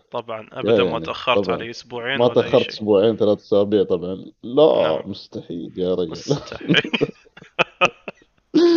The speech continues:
Speaker 2: أنا أقول خلينا نبدأ قبل ما نطلع وايد فضايح. <laughs>
Speaker 1: المهم. طبعًا هذا، آه، قررت إني أخلي البودكاست أقصر، يعني نختصر الموضوع، ما نطول السوالف وايد.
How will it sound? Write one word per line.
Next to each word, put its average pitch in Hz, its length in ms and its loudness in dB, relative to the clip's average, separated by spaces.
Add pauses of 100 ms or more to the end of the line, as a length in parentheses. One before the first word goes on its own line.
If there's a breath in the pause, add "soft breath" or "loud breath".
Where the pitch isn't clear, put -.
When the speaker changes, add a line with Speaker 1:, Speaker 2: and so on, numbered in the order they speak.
(200)
Speaker 2:
أنا 120 120 2
أقول 120 180 2
خلينا 120 220 4
نبدأ 117 340 4
قبل 110 100 6
ما 113 100 2
نطلع 110 280 4
وايد 110 360 6
فضايح. 110 500 4 (140)
<laughs> 156 260 2
Speaker 1:
المهم. 135 420 -4 (1800 loud breath)
طبعًا 151 180 0
هذا، 123 540 -6 (460)
آه، 127 340 -4 (520)
قررت 143 360 -6
إني 117 180 -12
أخلي 120 240 -8
البودكاست 117 600 -12
أقصر، 127 380 -12
يعني 123 300 -14
نختصر 127 500 -14
الموضوع، 113 480 -12
ما 113 220 -18
نطول - 380 -12
السوالف - 480 -16
وايد. 139 240 -10